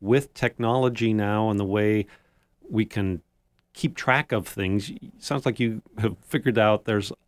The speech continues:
sort of, I don't know, algorithms to keep track of and the way data can be stored and gear this to,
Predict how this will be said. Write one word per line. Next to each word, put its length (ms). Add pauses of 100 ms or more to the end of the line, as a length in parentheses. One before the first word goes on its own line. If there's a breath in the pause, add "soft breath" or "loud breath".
sort 260
of, 80
I 80
don't 80
know, 240
algorithms 720
to 160
keep 240
track 340
of 140
and 100
the 80
way 300
data 320
can 220
be 160
stored 480
and 240 (360)
gear 320
this 300 (720)
to, 200